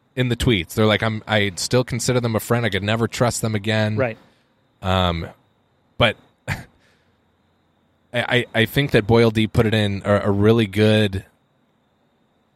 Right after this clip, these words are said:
Speaker 1: kinda spoke or, or tweeted it in, in a, in a, a really mature way. But yeah, it, it would be a, it would be a one strike.
Speaker 2: Yeah.
Speaker 1: Like, you've literally,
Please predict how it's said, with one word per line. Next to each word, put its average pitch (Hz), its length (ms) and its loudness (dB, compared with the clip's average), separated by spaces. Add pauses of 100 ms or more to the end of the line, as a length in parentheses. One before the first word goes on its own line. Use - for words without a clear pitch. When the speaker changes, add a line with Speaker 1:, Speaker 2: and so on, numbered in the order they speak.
(1800)
Speaker 1:
kinda 101 380 -2
spoke - 440 2
or, 110 140 6
or 92 360 0 (300)
tweeted 123 380 0
it 90 220 0
in, 92 340 -8
in 95 160 -6
a, 85 420 -4 (240)
in 95 100 -8
a, 85 120 -2 (420)
a 82 120 -8 (180)
really 90 560 -2 (760)
mature 101 500 -2
way. 92 560 -2 (580)
But 92 320 2 (1400)
yeah, 156 140 2
it, 107 220 0
it 117 80 4
would 120 140 2
be 120 140 2
a, 120 80 2
it 120 80 0
would 117 140 6
be 127 80 2
a 120 80 4
one 131 200 0
strike. 139 400 -2
Speaker 2:
Yeah. 117 160 -6
Speaker 1:
Like, 110 160 0
you've 131 200 4
literally, 135 420 6